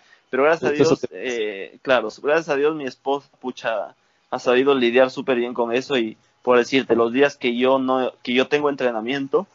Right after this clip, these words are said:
Speaker 1: y yo duermo en, o sea, dormía en otro cuarto cuando él se lo-, se levantaba, entonces ya
Speaker 2: Carrera,
Speaker 1: ella se
Speaker 2: carrera,
Speaker 1: hacía
Speaker 2: me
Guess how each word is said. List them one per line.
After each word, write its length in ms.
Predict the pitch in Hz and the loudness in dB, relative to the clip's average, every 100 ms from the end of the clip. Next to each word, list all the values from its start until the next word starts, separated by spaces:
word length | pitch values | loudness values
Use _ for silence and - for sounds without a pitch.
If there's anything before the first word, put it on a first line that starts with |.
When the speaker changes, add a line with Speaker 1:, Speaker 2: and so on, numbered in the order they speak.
| _ _ _ - - | _ _ _ -20 -2
Speaker 1:
y 100 | 131 | 4
yo 140 | 127 | 6
duermo 240 | 123 123 117 | 6 4 2
en, 80 | 117 | -2
o 120 | 117 | -2
sea, 300 | - 117 101 | 2 2 2
dormía 360 | 123 123 135 127 | 0 0 -2 -2
en 80 | |
otro 220 | 120 - 110 | -4 -6 -2
cuarto 320 | 131 123 101 | -2 -2 -6
cuando 200 | 107 110 | -8 -8
él 60 | 104 | -10
se 140 | 117 | -8
lo-, 220 | 92 78 | -8 -8
se 100 | - | -8
levantaba, 420 | 107 101 120 143 110 | -4 -4 0 0 0
entonces 280 | 107 117 143 | -8 -2 2
ya 60 | |
Speaker 2:
Carrera, 340 | 135 156 180 131 | 6 8 8 6
Speaker 1:
ella 200 | 127 127 | 4 2
se 40 | |
Speaker 2:
carrera, 200 | 160 196 | 4 4
Speaker 1:
hacía 100 | |
Speaker 2:
me 60 | 127 | 2